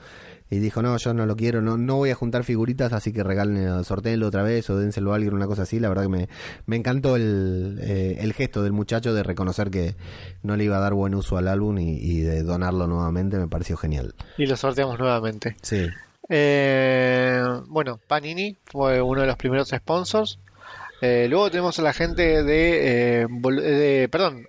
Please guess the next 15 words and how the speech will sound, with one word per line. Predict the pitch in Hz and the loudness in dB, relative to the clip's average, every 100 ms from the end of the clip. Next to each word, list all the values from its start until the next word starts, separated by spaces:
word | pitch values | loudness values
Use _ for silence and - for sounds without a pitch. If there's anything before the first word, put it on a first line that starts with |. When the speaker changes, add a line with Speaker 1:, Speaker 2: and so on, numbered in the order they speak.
| - | -4
Speaker 2:
antes | 180 214 202 196 - - 277 - | -2 0 2 0 0 -10 -14 -10
tuvimos, | - 147 160 180 175 - | -2 0 2 2 0 0
eh, | 165 143 135 131 123 120 120 123 - | 0 2 4 4 4 4 4 2 0
un | 165 | -2
sponsor | 147 - 180 180 185 170 | -2 0 -2 0 -2 -2
que | - 151 160 175 151 | 0 2 4 2 2
lo | 139 | 2
conocimos | 139 98 160 160 147 | 2 2 2 0 0
en | |
una | 143 143 135 127 120 117 117 - - - - - - _ _ - - | 0 2 2 2 2 0 -2 -8 -20 -20 -20 -20 -20 _ _ -20 -6
Speaker 1:
En | 120 95 | -2 0
la | 95 | 0
Walking | 120 127 117 | 0 0 -2
X | 101 - | -4 -4
P. | 85 | -6